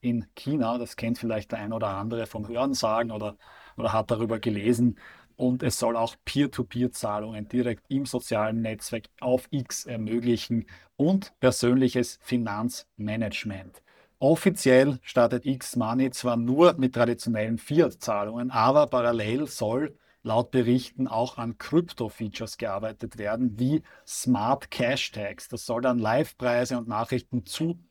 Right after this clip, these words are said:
Kryptowährungen direkt ermöglichen, im, also direkt in X mit X-Money. Äh, das Gerücht, dass man dann direkt Krypto kaufen können wird im Feed von X, das wurde jetzt aber dementiert und das,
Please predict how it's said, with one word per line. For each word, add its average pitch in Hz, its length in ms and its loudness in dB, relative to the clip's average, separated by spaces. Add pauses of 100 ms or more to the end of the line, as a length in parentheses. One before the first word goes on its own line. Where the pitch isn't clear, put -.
(180)
Kryptowährungen 120 920 0
direkt 123 580 0
ermöglichen, 117 800 -2 (360)
im, 165 300 0 (340)
also 123 160 -2
direkt 139 420 2
in 131 160 2
X 131 320 -6
mit 123 160 0
X-Money. 98 800 -8 (520)
Äh, 123 260 4
das 123 180 -4
Gerücht, 139 640 2
dass 127 240 4
man 127 340 2
dann 123 220 0
direkt 139 460 2
Krypto 139 460 -2
kaufen 127 680 2
können 123 520 -2
wird 123 260 -2
im 131 220 -2
Feed 151 640 -6
von 117 320 -6
X, - 500 -6 (360)
das 117 300 0
wurde 139 300 2
jetzt 127 200 4
aber 120 160 0
dementiert 123 800 0
und 123 160 -2
das, - 380 -12